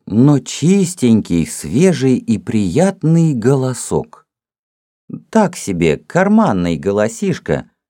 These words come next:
тенорок-брелок, сокровище не бог весть какой важности. Но все-таки, благодаря ему, Цвет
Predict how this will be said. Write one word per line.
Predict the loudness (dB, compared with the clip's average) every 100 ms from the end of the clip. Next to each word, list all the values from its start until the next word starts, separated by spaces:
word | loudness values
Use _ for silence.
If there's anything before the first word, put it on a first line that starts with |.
| _ _
тенорок-брелок, | 0 2 4 2 0 0 2 0 -2 _ _ _ _ _
сокровище | -6 -4 0 2 2 2 2
не | 2 2
бог | 2 0
весть | 0 -2 -2
какой | -6 0 0
важности. | 2 -2 -4 -14 -14 -16 -18 _ _ _ _ _ _
Но | -4 -2
все-таки, | -4 -4 -4 -2 -6 -6
благодаря | -4 -2 0 0 0 0
ему, | -4 -6 -2 -2 -2 _ _ _ _ _ _
Цвет | -10 -2 0 0 -4